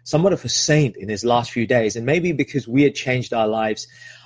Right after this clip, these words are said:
I'd given up a lot of the vices that I had. Um, seeing my dad and the way he was, I became really determined that I don't wanna be that way. And I started changing my life for the better. And I think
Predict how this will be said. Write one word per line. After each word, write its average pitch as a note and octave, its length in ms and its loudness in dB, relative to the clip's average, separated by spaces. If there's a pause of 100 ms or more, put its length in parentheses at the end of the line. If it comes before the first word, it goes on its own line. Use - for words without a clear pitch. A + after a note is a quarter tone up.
I'd C#3 180 2
given C3+ 220 4
up B2+ 120 0
a B2+ 40 2
lot B2 160 4
of A2 80 2
the A2 80 -2
vices A#2 440 0
that A2 120 0
I C3 160 4
had. G#2+ 360 -2 (380)
Um, G#2+ 240 -2
seeing D3+ 400 0
my B2+ 160 2
dad A#2+ 300 0
and A2+ 100 -10
the A2+ 60 0
way A#2 200 0
he B2 200 0
was, A2 320 -4
I C#3 180 2
became A#2+ 500 -6
really B2+ 220 0
determined A2+ 460 -6
that A2+ 120 -14
I A#2+ 140 -4
don't A#2+ 140 0
wanna A#2 160 -6
be A#2+ 180 0
that G#2+ 220 0
way. F2+ 240 -18 (320)
And A2+ 80 0
I B2 80 4
started B2+ 340 2
changing A#2 380 -2
my A2 160 2
life G#2+ 240 0
for - 100 -10
the G2 100 -6
better. A2 300 0
And G#2 140 -4
I A2 40 0
think C#3+ 280 -4